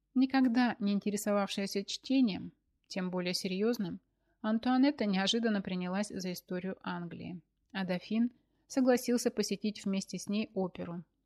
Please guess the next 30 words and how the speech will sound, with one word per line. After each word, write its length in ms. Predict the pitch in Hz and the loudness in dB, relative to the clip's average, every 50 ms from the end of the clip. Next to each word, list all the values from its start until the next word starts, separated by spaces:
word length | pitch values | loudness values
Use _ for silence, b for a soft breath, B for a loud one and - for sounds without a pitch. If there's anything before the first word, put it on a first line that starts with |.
| _ _ | _ _
и 100 | - 190 | -12 -10
даже 300 | 175 - 180 175 - 185 | -6 -6 -6 -4 -4 -6
попытался 760 | 175 180 - - 180 - - 208 233 262 254 - - - - - | -6 -8 -8 -8 -8 -4 -2 0 2 0 0 -2 -6 -8 -8 -8
взять 260 | 190 185 180 175 - | -6 -6 -6 -6 -4
несколько 340 | 185 202 - - 202 - 202 | -8 -6 -6 -6 -6 -6 -6
уроков 460 | - 190 185 170 170 - - 180 - | -6 -4 -4 -6 -6 -6 -8 -12 -12
танцев. 500 | _ - 214 202 185 175 - - - - - _ _ _ _ _ _ _ _ _ _ _ _ _ _ _ _ _ _ _ | _ -4 -4 -2 -2 -4 -8 -12 -16 -16 -20 _ _ _ _ _ _ _ _ _ _ _ _ _ _ _ _ _ _ _
Глядя, 420 | 220 202 226 247 269 285 269 254 220 | -2 0 2 4 4 4 4 2 2
как 220 | - 202 190 - | 0 0 0 0
муж 240 | 202 214 240 262 - | 2 4 4 2 2
старательно 600 | - - 196 185 185 196 214 - - 202 190 190 | 0 -2 -2 -2 0 -2 -2 -4 -4 -6 -6 -4
пытается 520 | - 190 185 - 196 190 190 190 - 202 | -6 -6 -4 -2 0 0 0 0 -2 -4
попасть 440 | - 196 180 - - 180 185 - - | -4 -4 -6 -2 -2 -4 -4 -4 -8
в 60 | - | -14
такт 340 | _ - 185 180 - - - | _ -6 -6 -6 -6 -8 -6
музыке 540 | - 190 208 226 226 226 208 - - - - _ _ _ _ _ _ _ _ - | -4 -2 0 0 0 -2 -2 -4 -8 -10 -12 _ _ _ _ _ _ _ _ -10
и 40 | |
при 160 | 247 - 254 254 | -4 2 2 2
этом 220 | 247 247 226 220 | 4 4 2 2
наступает 600 | 220 214 - 226 208 - - 214 220 208 190 196 | 0 0 -2 -4 -4 -2 0 2 2 2 2 0
на 120 | 202 190 | 0 -2
ноги 260 | 190 196 196 185 170 - | -2 -2 -2 -4 -6 -6
обучавшему 800 | - 175 175 185 185 - - 196 185 180 - - 185 180 175 - | -6 -6 -6 -6 -6 -4 -4 -4 -4 -4 -4 -4 -4 -4 -6 -6
его 220 | - 180 170 175 | -6 -8 -8 -8
танцору, 640 | 175 - 180 175 175 - - - 220 240 247 220 214 - - _ _ _ _ _ _ _ _ _ - | -6 -6 -6 -6 -6 -8 -4 -2 -2 0 0 -2 -4 -6 -10 _ _ _ _ _ _ _ _ _ -4
Антуанетта 600 | 185 185 175 - 190 180 180 185 214 226 - 226 | -4 -4 -2 -2 -4 -2 0 -2 -2 -2 -2 -6
с 60 | - | -6
трудом 480 | - 240 247 233 202 196 180 175 170 165 | -2 -2 -2 0 0 0 -2 -2 -4 -8
сдерживала 580 | - - 180 175 - - 175 170 175 175 - - | -8 -8 -6 -6 -6 -6 -6 -6 -8 -8 -6 -6
улыбку 540 | 190 190 196 214 254 269 262 - - 220 | -4 -4 -2 0 -2 -2 -4 -6 -6 -6